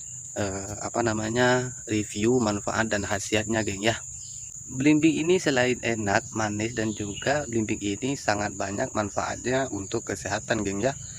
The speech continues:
Di channel Kacang Top kalian tidak hanya bisa menemukan review, akan tetapi kalian bisa menemukan,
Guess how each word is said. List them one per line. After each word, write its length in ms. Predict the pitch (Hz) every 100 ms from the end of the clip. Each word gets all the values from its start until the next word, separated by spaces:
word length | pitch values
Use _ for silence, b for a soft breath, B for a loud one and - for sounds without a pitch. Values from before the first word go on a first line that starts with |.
| B B
Di 160 | 135
channel 240 | 135 139 139
Kacang 240 | 139 139
Top 160 | 160 131
kalian 400 | 110 110 120 120
tidak 320 | 107 107 110
hanya 400 | 107 110 127 123
bisa 400 | 107 - 113 113
menemukan 640 | 107 107 104 107 107 104
review, 640 | 104 101 113 104 117 156 160
akan 320 | 113 - 101
tetapi 480 | - 104 - 127 135
kalian 400 | 104 101 107 104
bisa 240 | 101 101
menemukan, 800 | 104 101 101 101 - 147 170 190